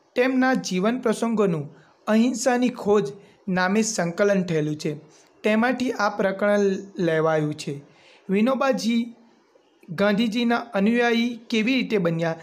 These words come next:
તેનું બયાન છે. એટલે કે વિનોબા ભાવે જે હતા તે ગાંધીજીના અનુયાયી સમર્થક કેવી રીતે બન્યા તેનું અહીં બયાન કરવામાં આવેલ છે કે રજૂઆત કરેલ છે. આ ઉપરાંત કોચરબ આશ્રમમાં એક ઉત્તમ આશ્રમવાસી તરીકે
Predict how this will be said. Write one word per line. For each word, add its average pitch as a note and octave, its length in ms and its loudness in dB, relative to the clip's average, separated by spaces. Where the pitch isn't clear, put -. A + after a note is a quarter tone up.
તેનું B3+ 300 0
બયાન F#3+ 380 2
છે. D3+ 280 -6
એટલે - 340 -12
કે A#3 120 -4
વિનોબા G#3+ 420 0
ભાવે F#3 400 0
જે G#3+ 200 0
હતા G3 380 0
તે B3+ 80 0
ગાંધીજીના G#3+ 840 0
અનુયાયી A3+ 840 0
સમર્થક A3 440 0
કેવી D4 240 0
રીતે B3+ 200 0
બન્યા G3 340 0
તેનું G3 380 0
અહીં G#3 180 2
બયાન F3 460 0
કરવામાં E3+ 420 0
આવેલ E3 160 2
છે E3 120 -8
કે A#3+ 120 -2
રજૂઆત B3 500 0
કરેલ E3 160 0
છે. D3+ 180 -8
આ C#4 100 2
ઉપરાંત G3+ 480 0
કોચરબ G#3 480 0
આશ્રમમાં A3 580 0
એક A#3+ 220 0
ઉત્તમ B3 440 -2
આશ્રમવાસી G3+ 720 0
તરીકે F#3 580 -2